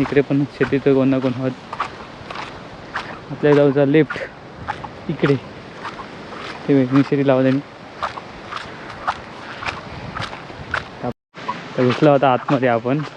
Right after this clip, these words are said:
सावतांकडनं, आणि आपण आता मुशीत, तिकडे जो कामावरती शेती करतात, तर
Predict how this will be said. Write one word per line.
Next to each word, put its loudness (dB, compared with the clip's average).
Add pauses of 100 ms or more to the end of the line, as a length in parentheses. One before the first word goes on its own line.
(140)
सावतांकडनं, 2
आणि -4
आपण 2
आता 2
मुशीत, 4 (500)
तिकडे 2
जो 8 (420)
कामावरती 8
शेती 6
करतात, 6
तर 2